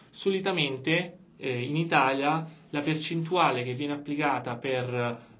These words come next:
la, il calcolo delle tasse sul, eh, capital gain, cioè la differenza tra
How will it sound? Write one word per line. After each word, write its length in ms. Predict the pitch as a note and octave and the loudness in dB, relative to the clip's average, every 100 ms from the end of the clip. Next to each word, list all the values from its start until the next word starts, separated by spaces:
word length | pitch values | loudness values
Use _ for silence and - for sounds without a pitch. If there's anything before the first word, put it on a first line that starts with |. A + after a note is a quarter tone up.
| - | -12
la, 280 | C3+ C3 B2+ | -8 -4 -2
il 160 | C3 B2+ | -4 -2
calcolo 380 | - - C3+ | 0 0 -2
delle 240 | B2+ C3+ D#3 | -2 0 0
tasse 680 | C#3 A#2 - E3 E3+ - - | 0 -2 -2 0 0 -4 -14
sul, 380 | - - C#3 C3 | -14 -2 0 2
eh, 500 | B2+ B2+ C3 B2 A#2+ | 0 -2 -2 -2 -2
capital 380 | - D#3 D3+ C3+ | -2 -4 -2 -2
gain, 600 | C3+ B2 A#2 A#2+ D3 D#3+ D#3+ | 2 0 0 -4 -4 -4 -6
cioè 180 | - C3 | -4 -2
la 80 | |
differenza 640 | A#2+ B2 D3 D3 C#3+ - B2 | -4 -4 0 0 0 -6 -6
tra 420 | C3+ C3 B2 | 2 2 2